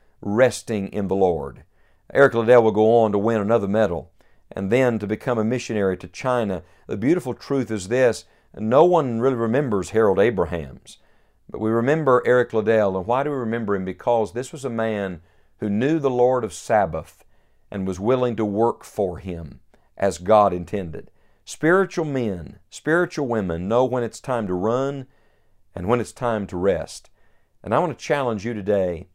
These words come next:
to learn the principle of rest, to know the Lord of Sabbath, to not neglect your own soul. Because if you do,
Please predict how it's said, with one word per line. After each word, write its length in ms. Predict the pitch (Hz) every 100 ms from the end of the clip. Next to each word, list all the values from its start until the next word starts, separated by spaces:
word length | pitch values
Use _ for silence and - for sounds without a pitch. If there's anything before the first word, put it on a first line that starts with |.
| _ _ _
to 100 | -
learn 460 | 104 113 139 160 156
the 60 | 139
principle 640 | - 139 127 127 117 117
of 120 | 95
rest, 640 | 90 95 85 82 - - _
to 100 | -
know 420 | 101 110 135 143 147
the 120 | 120
Lord 580 | 110 110 117 113 110 -
of 180 | 85
Sabbath, 640 | - - 98 82 76 - _
to 120 | 104
not 320 | 101 127 -
neglect 560 | 131 110 107 120 120 -
your 120 | 101
own 320 | 107 107 110 98
soul. 640 | - 98 101 92 69 - _ _ _ _ _ _
Because 220 | 107 123
if 100 | 131
you 80 | 139
do, 480 | 139 202 131 90